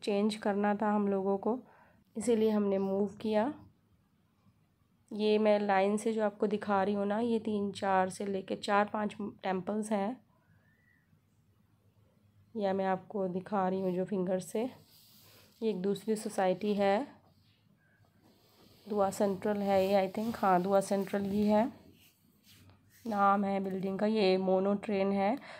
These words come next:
जैसे दिल्ली की मेट्रो ट्रेन है। मुझे दिल्ली की ट्रे-, ट्रेन ना याद आ जाती है जब मैं इस मोनो ट्रेन को देखती हूँ, because बहुत साल हो गए मेट्रो में बैठे हुए भी। ठीक इसी रूम के सामने हमारा मास्टर बेडरूम है।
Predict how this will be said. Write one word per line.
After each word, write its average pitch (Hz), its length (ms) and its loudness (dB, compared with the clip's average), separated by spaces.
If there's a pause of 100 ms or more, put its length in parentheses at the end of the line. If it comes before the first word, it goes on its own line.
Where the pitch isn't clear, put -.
(140)
जैसे 196 280 0
दिल्ली 190 300 0
की 196 160 -6
मेट्रो 185 360 0
ट्रेन 180 360 -2
है। 180 60 2
मुझे 196 240 -2
दिल्ली 190 300 -2
की 202 100 -4
ट्रे-, 185 580 -2
ट्रेन 190 220 2
ना 196 140 -2
याद 190 320 2
आ 190 80 4
जाती 220 380 4
है 202 220 0 (380)
जब 180 140 2
मैं 180 220 4
इस 190 160 -4
मोनो 185 300 2
ट्रेन 175 300 0
को 170 180 -4
देखती 165 420 -6
हूँ, 180 300 -8 (260)
because 196 280 0 (220)
बहुत 202 500 0
साल 190 380 2
हो 190 120 0
गए 180 160 2
मेट्रो 175 380 0
में 175 160 0
बैठे 160 320 0
हुए 170 300 -4
भी। 175 200 -8 (760)
ठीक 254 300 -2
इसी 269 260 2
रूम 214 240 0
के 202 140 0
सामने 185 380 2
हमारा 170 360 2
मास्टर 170 380 -2
बेडरूम 180 480 -4
है। 214 400 -6